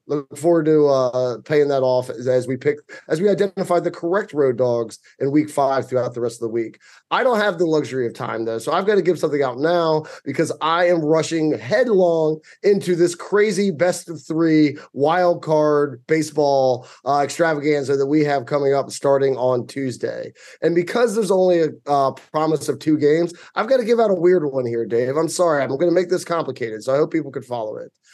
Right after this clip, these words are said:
I am gonna bet a half unit on William Contreras over one point five total bases and a half unit on Geraldo Perdomo under point five hits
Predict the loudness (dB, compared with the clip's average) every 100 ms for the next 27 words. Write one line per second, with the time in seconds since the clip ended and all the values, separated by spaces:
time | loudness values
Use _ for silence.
0 | -16 -4 2 2 4 2 2 2 2 -2
1 | -2 -4 -4 -4 0 2 2 0 _ -4
2 | -2 0 2 4 4 0 -2 -2 0 0
3 | 0 -2 -4 -14 _ 0 2 4 4 4
4 | 4 2 0 -2 0 -2 -2 -2 -2 0
5 | -2 -2 -4 -6 -8 -20 -6 0 2 2
6 | 2 0 -4 -4 0 2 2 -2 -14 -4
7 | -2 2 4 4 4 4 2 0 0 0
8 | 2 0 0 -2 -10 _ 0 2 4 2
9 | 2 -2 0 0 0 2 2 0 -12